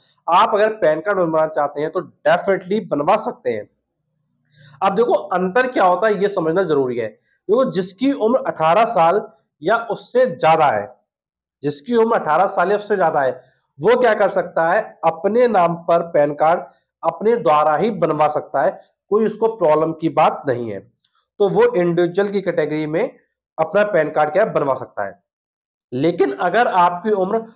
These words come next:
अठारह साल से कम है, तो आपका जो पैन कार्ड बनेगा वो माइनर कैटेगरी में बनेगा। और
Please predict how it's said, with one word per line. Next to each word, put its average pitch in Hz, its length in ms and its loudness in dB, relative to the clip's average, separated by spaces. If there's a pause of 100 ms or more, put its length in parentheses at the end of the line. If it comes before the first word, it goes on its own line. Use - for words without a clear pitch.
(180)
अठारह 156 400 0
साल 170 300 0
से 226 160 -2
कम 175 380 0
है, 113 100 -2 (440)
तो 233 60 4
आपका 180 480 2
जो 220 120 0
पैन 170 340 0
कार्ड 190 240 0
बनेगा 147 360 0
वो 180 180 0
माइनर 160 520 -2
कैटेगरी 165 380 -2
में 156 80 -6
बनेगा। 147 440 -4 (340)
और 208 440 0